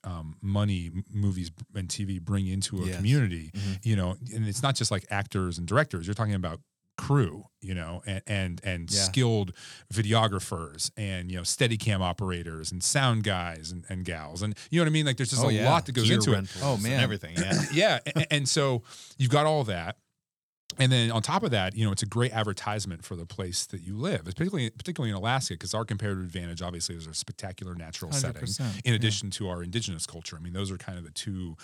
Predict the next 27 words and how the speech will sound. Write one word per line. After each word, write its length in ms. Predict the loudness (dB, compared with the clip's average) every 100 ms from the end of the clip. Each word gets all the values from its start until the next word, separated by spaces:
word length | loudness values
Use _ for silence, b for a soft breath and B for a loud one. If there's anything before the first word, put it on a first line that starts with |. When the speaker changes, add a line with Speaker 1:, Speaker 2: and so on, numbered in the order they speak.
| B B B
Speaker 1:
the 100 | -8
reasons 440 | -2 -2 -2 -6
that 40 | -10
people 200 | -10 -10
wanna 260 | -8 -8 -8
come 200 | -10 -10
to 140 | -10
Alaska 360 | -6 -4 -2 -2
Speaker 2:
Yeah. 140 | -2
Speaker 1:
or 20 | -2
experience 600 | -4 -2 0 0 -2 -6
Alaska. 420 | -4 -4 -4 -8
And 140 | -10 -12 B -2
Alaska 260 | 0 0
still 200 | -2 -2
has 240 | -2 -4 -4
that 120 | -8
sort 200 | -8 -8
of, 40 |
I 40 | -10
think, 120 | -12 -14
r-, 100 | -14 -10
romance 560 | -4 -2 -2 -6 -8 -10
in 60 |
people's 360 | -12 -14 -14 -8
minds. 520 | -4 -4 -6 -12 -14 B B B -4
And 380 | -2 0 -4